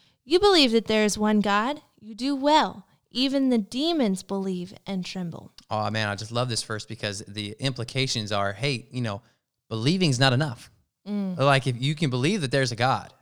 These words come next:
Speaker 2: and, and there's so many people that, I, you know, I think that's the definition of a, maybe an agnostic or a, an
Speaker 1: Mm-hmm.
Speaker 2: atheist or
Speaker 1: Agnostic
Speaker 2: agnostic.
Speaker 1: is
Speaker 2: Yeah, forgive my ignorance on the, really what it is. I'm, I'm not either one. I just know that. But,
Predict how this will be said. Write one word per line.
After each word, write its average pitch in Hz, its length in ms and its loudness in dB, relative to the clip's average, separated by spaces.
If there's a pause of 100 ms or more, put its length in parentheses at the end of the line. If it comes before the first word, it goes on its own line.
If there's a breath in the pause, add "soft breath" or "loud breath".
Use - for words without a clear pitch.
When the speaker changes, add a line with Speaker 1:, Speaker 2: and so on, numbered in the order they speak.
(140)
Speaker 2:
and, 113 140 -8
and 117 80 -4
there's 117 140 -2
so 190 140 -2
many 139 160 -4
people 123 300 -6
that, 104 180 -10 (280 soft breath)
I, 113 260 -4
you 120 80 -4
know, 113 40 -4
I 107 60 -4
think 139 160 -8
that's 127 180 -2
the 123 80 -8
definition 120 500 -4
of 120 140 -2
a, 101 300 0 (320 soft breath)
maybe 120 240 -2
an 107 100 0
agnostic 113 560 -4
or 107 140 0
a, 101 80 -6
an 107 220 -4
Speaker 1:
Mm-hmm. 107 60 -4
Speaker 2:
atheist 170 440 -4
or - 20 -6
Speaker 1:
Agnostic 208 480 -8
Speaker 2:
agnostic. 131 580 -2
Speaker 1:
is - 60 -14
Speaker 2:
Yeah, 107 160 -4 (220 soft breath)
forgive 123 260 -6
my 107 140 -2
ignorance 107 380 -4
on 101 100 -4
the, 98 360 -8
really 110 160 0
what 101 180 -2
it 95 100 -4
is. 110 220 2
I'm, 98 220 -6
I'm 107 140 -6
not 107 140 -2
either 101 160 -4
one. 101 260 0
I 95 100 -2
just 95 140 -8
know 98 140 -4
that. 98 240 -2
But, 101 180 -6